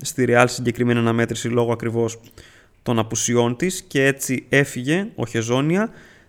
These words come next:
Τέλος, στη θέση του προπονητή αποχώρησε ο Σαρώνας Γιασκεβίτσιος για να έρθει ο Λούκα Μπάνκι, καθώς θεώρησα, τρομάρα μου, ότι το παιχνίδι της Βίρτους με τη Βιλερμπάν ήταν τρομερά ευνοϊκό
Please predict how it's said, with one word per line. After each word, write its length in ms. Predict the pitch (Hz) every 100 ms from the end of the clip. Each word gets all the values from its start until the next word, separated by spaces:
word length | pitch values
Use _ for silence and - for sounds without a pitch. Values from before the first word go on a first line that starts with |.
| _
Τέλος, 280 | 180 202 202
στη 100 | 160
θέση 180 | 180 170
του 60 |
προπονητή 680 | 147 151 143 139 185 214 214 - - _ - _
αποχώρησε 520 | - 131 139 165 180 175
ο 40 |
Σαρώνας 260 | 151 147 139
Γιασκεβίτσιος 560 | 131 139 143 165 160
για 100 | 147
να 140 | 139 143
έρθει 240 | 151 147
ο 40 |
Λούκα 240 | 131 131 123
Μπάνκι, 300 | 131 156 156
καθώς 320 | 127 139 143
θεώρησα, 720 | - 131 127 127 - 190 - - _ _ _ _ _ _
τρομάρα 380 | - 107 110 123
μου, 180 | 170 233 - - - -
ότι 220 | 143 139
το 100 | 143
παιχνίδι 300 | 147 139 180
της 160 | 165 143
Βίρτους 260 | 160 160
με 80 | 156
τη 100 | 139
Βιλερμπάν 400 | 135 127 123 143
ήταν 160 | 151 143
τρομερά 320 | 127 120 127
ευνοϊκό 680 | 123 117 110 107 160 226